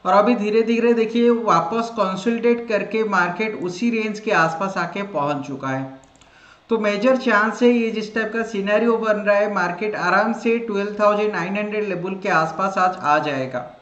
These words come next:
और देखिए दोस्तों, ये जो ट्रेंड लाइन मैंने ड्रॉ किया है, इसी ट्रेंड लाइन के आसपास मार्केट पे रेजिस्टेंस देखने के लिए मिल रहा है। देखिए दोस्तों, पहली बार ये ट्रेंड लाइन के आसपास मार्केट आने के बाद इस पे हमको सेलिंग का सिग्नल देखने के लिए मिला था।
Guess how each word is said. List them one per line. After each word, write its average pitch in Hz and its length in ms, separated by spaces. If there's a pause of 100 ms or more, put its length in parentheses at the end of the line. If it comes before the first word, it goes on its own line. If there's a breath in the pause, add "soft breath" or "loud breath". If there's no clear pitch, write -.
(680 soft breath)
और 190 140
देखिए 226 260
दोस्तों, 247 500
ये 208 200
जो 254 160
ट्रेंड 202 280
लाइन 208 220
मैंने 220 220
ड्रॉ 180 300
किया 226 280
है, 214 400
इसी 196 260
ट्रेंड 190 320
लाइन 226 220
के 233 100
आसपास 208 580
मार्केट 180 480
पे 214 360 (160)
रेजिस्टेंस 233 600
देखने 180 360
के 180 140
लिए 175 120
मिल 175 200
रहा 214 200
है। 208 300 (540 loud breath)
देखिए 214 200
दोस्तों, 254 360
पहली 214 380
बार 226 220
ये 233 100
ट्रेंड 196 260
लाइन 208 200
के 214 140
आसपास 208 440
मार्केट 170 420
आने 180 280
के 233 140
बाद 226 440
इस 190 100
पे 233 120
हमको 226 300
सेलिंग 226 520
का 240 140
सिग्नल 202 460
देखने 180 340
के 175 120
लिए 196 120
मिला 147 300
था। - 400